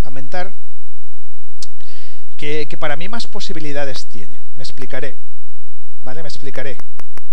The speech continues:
Y es el tema de las aventuras gráficas y las conversacionales, porque aquí salen unas conversacionales canela fina, del copón, ¿vale? Del copón. Y lo vais a ver ahora,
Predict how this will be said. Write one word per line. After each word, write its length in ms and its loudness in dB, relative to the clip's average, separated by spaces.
Y 80 0
es 140 0
el 60 0
tema 220 0
de 80 0
las 200 0
aventuras 440 0
gráficas 460 0
y 20 0
las 200 0
conversacionales, 800 0
porque 220 0
aquí 140 0
salen 240 0
unas 240 0
conversacionales 1000 0
canela 420 0
fina, 440 0
del 200 2
copón, 440 0
¿vale? 240 0
Del 180 0
copón. 340 0
Y 60 0
lo 100 0
vais 160 0
a 60 0
ver 120 0
ahora, 380 0